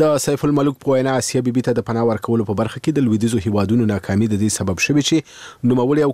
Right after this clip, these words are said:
کورنۍ لا هم له پاکستان څخه ونه شي وتلی. مخکې له دې ویل شوي وو چې د کاناډا، هسپانیې او فرانسې په شمول څو هیوادونو آسیه بیبي ته د پناه ورکولو وړاندیزونه کړي، خو څرګنده نه ده چې ستونزه چیرې ده. د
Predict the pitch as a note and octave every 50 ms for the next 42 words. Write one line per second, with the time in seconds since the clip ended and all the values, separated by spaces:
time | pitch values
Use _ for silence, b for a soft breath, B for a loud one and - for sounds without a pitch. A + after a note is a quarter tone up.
0 | - - C#3+ C3 C3+ C3+ C#3 C#3 C3+ C3 A#2+ A#2+ B2 C3+ C#3 B2 G2+ F2+ - F#2+
1 | F2+ - - - G#2+ G2+ G2 - - - - D3 D3 D3 C3+ G#2 - - F2+ F2
2 | F2+ - - G2 F#2+ - - _ _ _ B B B B B B B B - F#3+
3 | - - - E3 E3 D3+ D#3 E3 D#3 D3+ C#3+ C3 B2 - - D3+ D3+ D3 C#3+ -
4 | - C3+ B2+ - - A2 G#2+ G#2 G#2 G#2+ A#2+ C3 B2+ B2 A#2+ - - - G#2 G2
5 | F#2+ F#2+ G#2 B2 B2+ A#2+ G#2+ - - F#2+ F#2 F2+ - - C#3 B2+ - G2 - -
6 | A#2 C3+ C3+ B2 - - D#3+ D3+ C#3 C3+ B2 A#2+ A#2 A#2 B2+ C3+ B2+ A2 - -
7 | - G#2 G2 G2 F#2 A#2 - C#3+ C3+ B2+ B B B B B B D#3 C#3 C3+ A#2+
8 | G#2+ F2 - - G2+ G#2+ A2+ G#2+ G2+ F#2+ F2+ - - G2 G2+ B2 C#3+ C#3 B2+ A#2+
9 | G#2 G2 F2+ F#2 F2 B2 C#3+ D3+ C3+ - E3+ D#3+ - - - D#3 D3 - - C#3+
10 | C3+ B2 C#3+ C#3 B2+ B2 A#2+ C3 C3 D3+ - - B2 - - - A2+ A2 G#2 A#2+
11 | A#2+ - - G#2+ E2 - F#2 F2+ A2+ G#2 - _ _ _ _ B B B B B
12 | B B B B B C#3 C#3